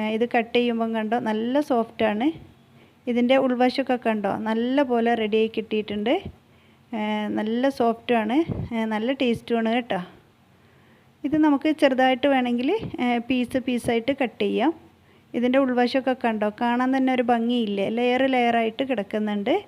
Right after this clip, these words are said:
ഏ, നമുക്കിതുപോലെ ചെറിയ ചെറിയ പീസാക്കിയിട്ട് വേണമെങ്കിൽ അങ്ങനെയും സെർവ് ചെയ്യാം. എന്തായാലും ട്രൈ ചെയ്ത് നോക്കുക. നല്ല സോഫ്റ്റ് ആയിട്ടുള്ള നമ്മുടെ കണ്ടൻസ്ഡ് മിൽക്ക് ബ്രെഡ് റെഡി ആയിട്ടുണ്ട്. ആ,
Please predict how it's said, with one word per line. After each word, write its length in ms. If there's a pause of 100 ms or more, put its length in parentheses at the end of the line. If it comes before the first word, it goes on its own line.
(520)
ഏ, 140
നമുക്കിതുപോലെ 600
ചെറിയ 280
ചെറിയ 240
പീസാക്കിയിട്ട് 640
വേണമെങ്കിൽ 580
അങ്ങനെയും 340
സെർവ് 340
ചെയ്യാം. 260 (1400)
എന്തായാലും 500
ട്രൈ 140
ചെയ്ത് 300
നോക്കുക. 400 (420)
നല്ല 220
സോഫ്റ്റ് 440
ആയിട്ടുള്ള 360 (120)
നമ്മുടെ 260 (140)
കണ്ടൻസ്ഡ് 460
മിൽക്ക് 360
ബ്രെഡ് 460
റെഡി 180
ആയിട്ടുണ്ട്. 500 (540)
ആ, 60